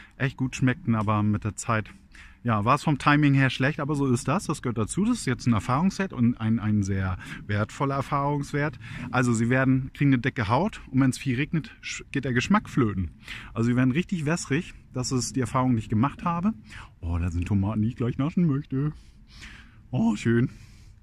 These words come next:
Ja, so ist das. Kann ja auch mal draufhalten, während ich sabbel. Also da hängen überall noch Tomaten, genug mit Braunfäule und so, das ist alles offensichtlich, aber wir haben ja auch keinen Sommer mehr. Äh, ich erfreue mich halt, äh, an allen Tomaten, die irgendwie noch kommen.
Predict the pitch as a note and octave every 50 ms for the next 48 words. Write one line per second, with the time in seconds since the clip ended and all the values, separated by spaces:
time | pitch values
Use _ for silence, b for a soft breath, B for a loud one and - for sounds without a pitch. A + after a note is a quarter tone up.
0 | - B B B B B B B - - F#2+ E2 - - B2+ A2 G2 - G#2 G2+
1 | G#2+ G#2+ G2+ G2+ G2+ G#2 G2 - G2+ G#2 A2+ G#2+ - G2+ G2 G2+ F#2+ G2 G2+ G2+
2 | G2+ G2 F2 F2+ F#2 G#2 A2 A2 G2+ B2 - - _ _ _ _ B B B B
3 | B B B B B - - G2+ F#2+ G#2 G2+ G2 G#2+ A#2 A#2+ C3 C3 C#3 C3+ C#3
4 | C3+ - - C3+ A#2+ A#2+ A2+ A#2 A#2+ C3 - C#3 C#3 C#3 C#3 B2 - - - A2
5 | A2 B2 C3 D#3 E3 - - - A#2+ G#2 F#2 F#2 G#2 A#2 B2+ C#3 C3+ - - B2+
6 | B2 B2+ A#2+ A2+ G#2+ A2+ A#2+ A#2+ A#2 G#2+ G2 G#2+ A#2 A#2+ B2+ A#2+ A#2 B2 A#2 G2+
7 | A2+ G2+ A2+ C#3 - - D3 C#3+ C3+ B2+ B2 A#2+ G#2+ A2 C3 E3 E3+ C#3+ B2 B2+
8 | A#2+ - - D#3 D3+ C#3+ C#3+ B2+ C3 B2 A2 G#2 G2+ G#2+ C3 E3+ B B B B
9 | B B B B B B B B - - A#2+ A#2+ A#2+ A#2+ A#2+ B2 B2 A#2+ - G2
10 | A2+ A#2+ - - - - A2+ - - - B2 A#2 A#2+ A2+ - A2+ A2 G#2+ - -
11 | - A2 G#2+ G#2+ - - A2+ A2+ A2+ A#2 A2+ G#2+ - A2 A2 G#2+ G#2 G#2 G#2+ G#2+
12 | G#2+ G#2 G#2 G#2 G2+ G2+ G2 - - - C#3+ D3+